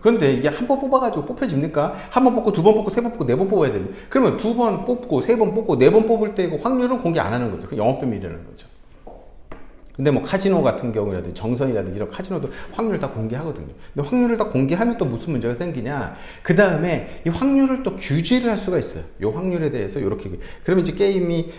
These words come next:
반감될 수 있고, 이게 좀 문제가 될 수 있는 게 뭐냐면, 예, 우리나라 게임이 글로벌 산업이지 않습니까? 이걸 돈을 많이 벌어들이고 있어요. 전 세계에서 게임을 하니까.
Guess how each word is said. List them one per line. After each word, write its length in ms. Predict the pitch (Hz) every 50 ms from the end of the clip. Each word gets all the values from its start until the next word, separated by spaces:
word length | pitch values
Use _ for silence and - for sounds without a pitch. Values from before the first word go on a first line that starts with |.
| - - -
반감될 400 | 117 117 131 151 151 147 147 139
수 120 | - - 107
있고, 180 | 107 107 117
이게 160 | 120 143 190
좀 180 | 190 220 - 120
문제가 380 | 113 123 156 170 170 233 262 240
될 120 | - 170
수 100 | 160 -
있는 100 | 151 139
게 60 | 139 160
뭐냐면, 600 | - 101 98 95 92 107 143 156 117 90 85 - - - - - - - - - - - - - - - - -
예, 280 | 139 139 120 104 92 98 -
우리나라 320 | 165 214 240 233 220 220 -
게임이 580 | 254 269 262 233 226 247 240 190 117 - -
글로벌 640 | - - 131 160 190 226 254 269 269 269 262 247 233
산업이지 400 | 240 - 208 202 175 156 139 123
않습니까? 440 | 92 78 - - - 67 - - - - - - - - -
이걸 160 | 139 185 190
돈을 180 | 190 185 202 202
많이 220 | 170 113 131 143
벌어들이고 440 | - 113 127 160 180 170 165 160 131
있어요. 320 | 104 - - 98 113 135 -
전 180 | - - 139 165
세계에서 520 | 156 175 160 151 143 127 113 - 110 -
게임을 300 | - 165 170 156 127 120
하니까. 460 | 147 143 123 - - 131 - - -